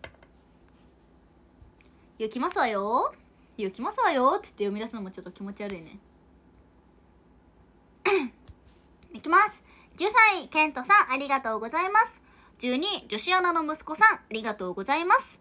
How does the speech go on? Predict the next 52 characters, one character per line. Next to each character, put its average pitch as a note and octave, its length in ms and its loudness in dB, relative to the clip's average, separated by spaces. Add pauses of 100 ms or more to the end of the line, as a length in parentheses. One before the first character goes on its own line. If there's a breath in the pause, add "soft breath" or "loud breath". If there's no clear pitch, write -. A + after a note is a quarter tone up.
(400 soft breath)
十 B3+ 180 0
一 C4+ 200 -8
位、 F#4+ 240 -2 (100)
ズ G4+ 120 -2
ッ A#4+ 80 -10
コ A4+ 140 0
さ E4+ 140 4
ん、 - 60 -8 (120)
あ G3+ 80 -10
り A3+ 120 -6
が G#3 100 -6
と F#3+ 140 -10
う F#3 80 -8
ご F#3 80 -10
ざ D4 140 -2
い D4+ 60 -2
ま E4+ 120 4
す。 C5 200 0 (600)
十 D4+ 200 -2
位、 E4 200 -4 (220 soft breath)
た G#3 100 -12
か F#4 120 0
し G#4 100 -2
ロ G#4+ 120 4
ッ - 20 -14
ク、 - 200 -10 (120)
あ G#3+ 60 -4
り G#3+ 120 -2
が G3+ 80 -4
と F#3+ 140 -10
う F3+ 80 -8
ご F#3+ 80 -8
ざ C4+ 160 0
い C#4 60 -2
ま E4 120 2
す。 - 240 -6 (640)
九 F4+ 200 -2
位、 C4 200 -6 (120)
テ F#4 80 -6
ィ - 20 -2
ガ A4+ 400 4
ー、 - 40 -12
あ - 40 -10
り A#3 120 -8
が A3 120 -6
と F#3+ 140 -12
う F3+ 60 -10
ご F#3+ 120 -12
ざ C4+ 140 -2
い C4+ 80 -4
ま E4+ 160 2
す。 - 180 -16